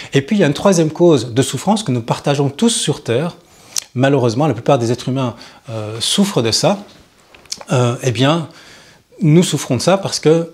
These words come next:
euh, c'est quoi cette cause ? C'est la déconnexion avec notre vraie nature, c'est la déconnexion avec l'énergie universelle qu'on appelle amour, qu'on peut appeler la vie, euh, l'énergie universelle qu'on appelle dans d'autres traditions le chi ou la shakti,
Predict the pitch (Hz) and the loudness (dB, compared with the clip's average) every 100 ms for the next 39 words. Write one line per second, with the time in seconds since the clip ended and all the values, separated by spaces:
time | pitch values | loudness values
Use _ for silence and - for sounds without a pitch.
0 | _ - 127 120 110 - - 156 - 113 | _ -6 -2 -2 -2 -2 2 2 2 -6
1 | - 165 170 - 143 143 123 117 208 226 | 2 4 4 2 4 4 2 2 2 2
2 | 190 143 - 127 131 151 _ _ _ _ | -2 -2 -4 -6 -6 -10 _ _ _ _
3 | - 123 127 139 - _ - 123 123 131 | -2 0 0 -2 -8 _ -6 -4 -2 -2
4 | 113 123 110 - 190 190 - - - - | 0 0 0 0 0 -2 -6 -20 -20 -6
5 | - 147 127 131 160 165 127 - 180 139 | 0 2 2 0 0 2 0 0 2 2
6 | 135 127 135 170 151 135 127 139 123 107 | 0 0 4 4 2 -2 -2 0 0 0
7 | 104 - 139 175 170 131 113 104 135 151 | -2 -2 -2 -2 -2 0 0 0 0 0
8 | - 113 107 160 208 - - - - 123 | -2 -2 2 2 2 -2 -16 -20 -6 -6
9 | 107 117 113 120 110 110 127 196 202 - | -2 -4 0 2 2 2 0 -2 -6 -20
10 | - - - - 113 113 110 107 98 - | -20 -20 -20 -6 0 2 2 0 -4 -8
11 | - - - 117 127 127 127 127 123 - | -20 -20 -6 0 2 2 2 0 0 0
12 | 143 123 110 151 127 113 120 - 117 - | -2 -4 -2 -2 0 -2 -4 -2 -4 -2
13 | 123 113 101 - 156 170 170 135 113 101 | -4 -4 -2 2 4 4 4 2 -2 -4
14 | - 123 - 143 160 160 | -2 -2 0 2 4 2